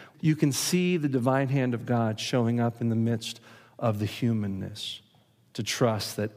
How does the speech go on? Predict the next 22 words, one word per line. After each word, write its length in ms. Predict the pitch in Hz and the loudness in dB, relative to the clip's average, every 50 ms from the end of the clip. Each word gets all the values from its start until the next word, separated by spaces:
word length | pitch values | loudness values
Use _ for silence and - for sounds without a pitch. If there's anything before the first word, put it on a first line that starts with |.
| - | 0
everything 580 | - 127 131 131 117 120 131 120 - 135 123 117 | 2 2 2 2 0 -2 -2 -2 0 0 0 0
in 160 | 110 107 104 | 0 0 -2
there 160 | 101 101 92 | -2 -4 -4
is 120 | 92 92 104 | -6 -6 -6
given 320 | - 104 95 95 98 95 | -6 -4 -4 -4 -4 -6
by 160 | 90 90 92 | -6 -6 -6
God. 360 | 90 90 92 87 85 82 87 92 98 - - _ _ _ _ _ _ _ _ _ _ _ _ _ _ _ _ _ - | -6 -6 -8 -8 -8 -8 -12 -14 -18 -20 -20 _ _ _ _ _ _ _ _ _ _ _ _ _ _ _ _ _ -4
We 120 | - 110 104 | -2 -2 -2
can 200 | - 107 98 95 | -2 -2 -4 -4
trust 600 | - - - - - 139 127 117 - - - - | -4 -6 -4 0 0 0 0 0 -2 -6 -8 -6
that. 220 | 101 92 92 - | -6 -6 -6 -6
We 140 | 95 101 101 | -8 -8 -8
can 160 | - - 95 | -8 -8 -8
submit 580 | - - - - 90 85 98 104 110 110 107 - | -6 -6 -6 -6 -8 -6 -4 -2 -2 -2 -2 -4
to 200 | - - 101 92 | -6 -4 -4 -4
it. 120 | - - | -4 -4
We 120 | 98 104 | -6 -8
can 280 | 101 - 104 101 98 98 | -6 -4 -4 -4 -2 -2
learn 340 | 101 98 98 101 104 104 - - - - - - - - | -2 -2 -2 -4 -4 -6 -8 -12 -18 -20 -20 -20 -12 -6
what 160 | - 107 92 | -4 -4 -2
he 120 | 87 101 87 | -2 -4 -4
has 540 | 80 92 95 95 98 95 92 - - - | -4 -4 -4 -2 -4 -4 -4 -6 -8 -10